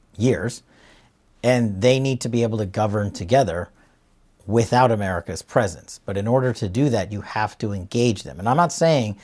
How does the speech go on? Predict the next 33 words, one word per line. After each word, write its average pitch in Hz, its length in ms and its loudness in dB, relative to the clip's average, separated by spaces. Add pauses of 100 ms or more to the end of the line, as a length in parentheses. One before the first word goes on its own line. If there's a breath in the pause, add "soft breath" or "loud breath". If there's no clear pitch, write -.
(320 loud breath)
that 110 140 0
the 110 80 -2
Taliban 117 440 4
are 104 100 -2
good 101 200 -4
people. 127 360 -4
Most 101 380 -6
of 107 120 -2
the - 60 -12
Taliban 107 420 -2
are 113 140 0
not. 123 460 -4
Most 107 240 -4
of 104 100 -6
the 113 120 -2
Taliban 104 200 -2
want 101 200 -6
to 113 100 -2
hurt 123 300 0
American 95 440 -6
interests. - 440 -6 (600 loud breath)
But 120 280 2 (160)
you 110 140 -2
can't 139 280 2
have 135 140 2
it 117 80 2
both 113 260 -2
ways. 92 380 -2
You 104 80 -4
can't 127 300 -2
say, 123 180 2
"We're 113 160 0
leaving," 101 500 0